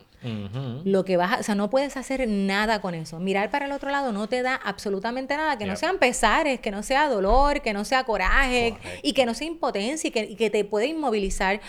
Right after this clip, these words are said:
Speaker 2: Pero la verdad del caso es, y me gusta la, ¿verdad? la reflexión que traes y la puedo compartir, es que,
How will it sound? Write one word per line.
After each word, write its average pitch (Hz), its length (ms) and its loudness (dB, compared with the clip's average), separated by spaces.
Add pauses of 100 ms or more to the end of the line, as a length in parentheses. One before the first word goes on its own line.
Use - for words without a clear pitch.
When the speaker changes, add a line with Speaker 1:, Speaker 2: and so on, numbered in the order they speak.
(140)
Speaker 2:
Pero 247 140 4
la 220 120 6
verdad 208 280 2
del 294 100 -6
caso 311 380 -6
es, 214 380 -6 (500)
y 247 120 0
me 220 100 0
gusta 311 400 2
la, 240 360 2
¿verdad? 214 220 0
la 294 100 -4
reflexión 208 460 -6
que 233 100 -2
traes 247 360 -2
y 254 40 0
la 220 160 0
puedo 208 160 -2
compartir, 247 680 -4 (340)
es 220 240 -2
que, 262 320 -4